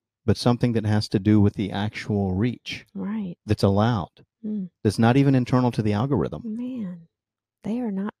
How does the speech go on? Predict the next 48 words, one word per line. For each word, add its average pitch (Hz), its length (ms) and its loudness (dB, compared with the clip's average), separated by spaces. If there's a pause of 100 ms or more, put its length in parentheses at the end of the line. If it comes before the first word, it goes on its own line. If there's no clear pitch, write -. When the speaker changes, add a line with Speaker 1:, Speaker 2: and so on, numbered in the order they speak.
(100)
Speaker 2:
friendly 202 460 -4
to - 140 -8
the 175 80 -6
Speaker 1:
That, 196 440 2
Speaker 2:
McGills. - 240 -18
Speaker 1:
that 120 200 2
is, 147 300 0 (220)
that, 120 300 2 (140)
or, 120 180 -4
or 110 140 4
anyone 101 480 2
at 117 100 0
this 139 140 2
Speaker 2:
Or 208 100 2
Speaker 1:
point. 247 160 8
Speaker 2:
anyone. 220 540 2 (720)
Speaker 1:
So 117 260 4
this 151 220 4
is 320 140 6
Speaker 2:
Mm. 294 40 4
Speaker 1:
interesting, 220 500 0
guys. 95 400 -4
What 143 140 2
we 156 100 6
just 143 240 2
did 151 200 4
is 110 220 2 (100)
we 110 220 2 (300)
we 107 120 2
push - 300 0
this 135 200 -2
out 117 280 0 (560)
to 117 140 6
a - 20 2
list 120 260 2
of 104 80 0
eighty 117 200 2
thousand 127 400 -2
people 104 240 2
that'll 95 200 0
usually 123 520 0
turn 107 420 0
five 107 300 0
to 110 60 -12
ten 110 240 -4
thousand 98 420 2
people 104 300 4
up 95 140 2